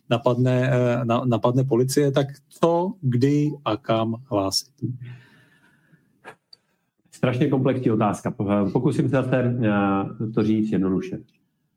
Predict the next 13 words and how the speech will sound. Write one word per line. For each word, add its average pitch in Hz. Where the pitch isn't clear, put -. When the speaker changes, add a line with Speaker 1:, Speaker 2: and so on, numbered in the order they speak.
Speaker 2:
Eh, 98
já 135
bych 180
si 180
vlastně 151
netroufl 160
nikdy 135
člověku 135
říct, 120
„Musíš 127
to 117
jít 107
oznámit.“ 92